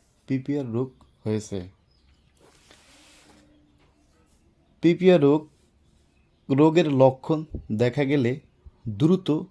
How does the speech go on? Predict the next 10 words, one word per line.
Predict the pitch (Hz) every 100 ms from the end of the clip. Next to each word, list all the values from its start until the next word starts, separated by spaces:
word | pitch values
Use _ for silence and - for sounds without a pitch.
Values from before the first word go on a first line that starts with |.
| _ _ _ _ _
পশু | 131 135 151
চিকিৎসকের | - 143 160 165 - 156
পরামর্শ | - 139 143 143 - 190 - _ _
নিতে | 120 127 131
হবে | 113 104 95 90 -
এবং | 131 139 107 _ _ _ _ -
রোগ | 120 147 143
নির্ণয় | 143 151 185 -
করতে | - 123 120
হবে। | 110 95